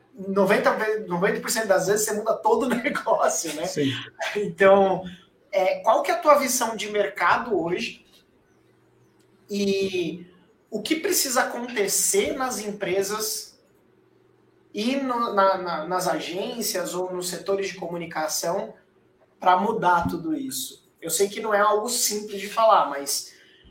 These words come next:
Speaker 1: basicamente isso. Qual que é a mudança que você percebe que hoje não acontece e que tinha que acontecer,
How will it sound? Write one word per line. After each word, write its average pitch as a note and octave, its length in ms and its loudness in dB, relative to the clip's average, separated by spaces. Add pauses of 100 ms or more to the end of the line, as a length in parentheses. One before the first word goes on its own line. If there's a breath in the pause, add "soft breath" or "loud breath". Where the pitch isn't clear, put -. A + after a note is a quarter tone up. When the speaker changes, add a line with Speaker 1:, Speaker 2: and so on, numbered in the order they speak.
(340 soft breath)
Speaker 1:
basicamente G#3+ 680 4
isso. D#3+ 260 -10
Qual G3+ 240 4
que B3+ 160 -10
é G#3 180 -2
a F#3+ 160 2
mudança G3+ 480 -4
que - 140 -10
você G3+ 340 -4
percebe F#3 500 -8
que F3 260 -10
hoje F3 180 -6
não F3+ 180 2
acontece G3 580 0
e - 40 -10
que - 80 -18
tinha - 220 -10
que - 80 -10
acontecer, D#3+ 800 -6